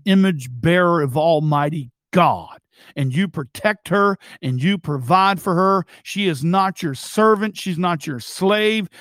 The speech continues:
She is a child of God. Man up and treat your wife with respect and honor." And li-, and wives, respect your husbands. God has called you to be their helpmate. You as well.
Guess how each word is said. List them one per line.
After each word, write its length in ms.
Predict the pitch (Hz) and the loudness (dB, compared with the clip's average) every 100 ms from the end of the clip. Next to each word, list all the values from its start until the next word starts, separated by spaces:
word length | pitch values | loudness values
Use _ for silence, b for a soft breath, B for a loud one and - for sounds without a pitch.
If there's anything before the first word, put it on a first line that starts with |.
| B | B
She 240 | - 196 | -2 0
is 160 | 185 151 | 2 0
a 160 | 135 | -2
child 560 | 117 - 185 202 202 185 | -4 0 4 6 4 0
of 320 | 139 104 107 | -6 -10 -8
God. 440 | 110 202 196 139 - b | 0 4 4 2 -4 b
Man 480 | 113 131 202 254 233 | -6 0 0 2 2
up 220 | 202 202 - | 2 0 -4
and 160 | 165 143 | -8 -6
treat 340 | - 196 - | -4 -4 -2
your 120 | 180 | -2
wife 400 | 156 170 165 147 | 0 0 0 -2
with 220 | 156 156 | -6 -8
respect 640 | 139 143 - - 170 147 _ b b | -8 -12 -12 -4 -4 -4 _ b b
and 120 | 151 | -2
honor." 500 | 143 135 123 101 82 _ _ _ _ _ _ _ _ _ _ _ _ _ _ - | 2 2 0 -4 -10 _ _ _ _ _ _ _ _ _ _ _ _ _ _ -12
And 220 | 110 110 | -10 -4
li-, 140 | 135 156 | -4 -2
and 200 | 151 123 | -2 -2
wives, 600 | 139 185 - - 190 _ _ _ _ _ _ _ _ _ | 0 0 -2 -6 -12 _ _ _ _ _ _ _ _ _
respect 560 | 156 147 - - 139 - | -8 -8 -8 -6 -6 -6
your 100 | 127 | -10
husbands. 800 | 110 101 95 92 82 80 _ _ _ _ _ _ _ _ _ _ _ _ _ _ _ _ - | -8 -10 -12 -18 -18 -20 _ _ _ _ _ _ _ _ _ _ _ _ _ _ _ _ -4
God 260 | 147 165 | 0 0
has 120 | 151 | -4
called 320 | - 160 156 139 | -6 -4 -4 -4
you 80 | 143 | -6
to 60 | |
be 140 | 135 139 | -6 -6
their 180 | 120 | -8
helpmate. 640 | 101 - 165 135 113 104 95 | -10 -2 -2 -2 -8 -8 -8
You 280 | 135 185 185 | -2 0 0
as 140 | 127 | -2
well. 540 | 127 131 147 135 - | -6 -4 -6 -8 -14